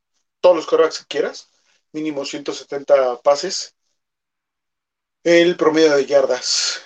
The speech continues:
en sus primeras tres temporadas.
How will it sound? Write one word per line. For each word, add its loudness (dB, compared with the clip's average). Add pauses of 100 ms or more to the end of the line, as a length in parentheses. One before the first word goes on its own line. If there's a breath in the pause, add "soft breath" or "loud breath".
en -2
sus -10
primeras -6 (420)
tres 0
temporadas. -2